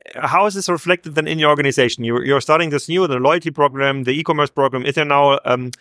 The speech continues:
is there now an omni-channel team managing all these different channels and say, "Okay, it doesn't matter what the customer comes via WhatsApp or the, uh, direct-to-consumer site or InstaShop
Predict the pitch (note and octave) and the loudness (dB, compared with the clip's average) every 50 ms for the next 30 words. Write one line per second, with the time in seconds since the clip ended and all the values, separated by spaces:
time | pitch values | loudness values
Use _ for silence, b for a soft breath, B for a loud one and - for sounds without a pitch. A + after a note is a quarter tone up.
0 | B B B B B _ - C#3+ - D#3+ D3+ D3 C#3+ C#3+ C#3+ C3+ C3+ B2 - C#3+ | B B B B B _ -4 -2 -2 -2 0 2 2 2 2 0 0 -2 -2 -2
1 | C#3+ C#3+ C3 A#2+ - D3+ E3+ G3 G#3 F#3 - - A3 A3+ A3 F#3+ E3 E3+ F3+ F3+ | 0 0 -2 -2 -2 -2 0 0 -2 -4 -4 -4 -4 -4 0 0 2 2 2 2
2 | D#3+ F3 F#3 F3+ E3+ D#3 D#3 D#3+ E3+ E3+ E3+ E3 - F3 D#3+ - E3 D#3 D3+ D3+ | 2 2 0 2 2 4 4 4 4 4 2 0 2 0 0 2 0 0 0 0
3 | C#3 - - E3 E3+ F3+ F#3+ G3 - D#3+ D3 - E3 D#3 D3 C#3+ - D#3+ D#3+ D#3 | -2 -4 -4 -2 0 2 0 0 -2 -4 -4 0 0 0 0 0 0 0 0 2
4 | D3 - D3 C#3+ C#3 C#3 C#3+ D3 D3+ C#3+ C#3+ - A#2+ C3 - D3+ C#3+ - D3+ C#3+ | 2 2 0 0 0 0 2 2 2 2 0 -2 -4 -4 -2 -2 -4 -2 -4 -4
5 | C#3 - C#3+ C#3 - - C#3 C3+ C3 A#2+ C#3 D3 - - C#3 C3+ C3 - B2+ C3 | -2 -2 -4 -6 -4 -4 -2 -2 0 0 0 -2 0 0 2 2 2 2 0 0
6 | B2 B2+ B2 B2 B2 A#2+ A#2+ A#2+ A2+ _ _ - - B2 A#2 C#3 C#3 C#3+ C#3+ - | 0 0 -2 -2 0 2 0 0 0 _ _ -6 -6 -2 2 2 4 4 2 0
7 | C3+ - C3 B2 - D#3+ D#3+ D#3 C#3+ - - C#3 C#3 C#3 C3+ - B2+ B2 A#2+ B2 | -2 -6 -6 -8 -8 -6 -4 -4 -4 0 0 2 2 2 0 0 0 2 2 2
8 | B2 C#3+ D#3+ D#3+ - D3 C#3 - - C#3 C3+ C3+ | 2 0 -4 -2 -2 -2 -2 0 2 2 2 2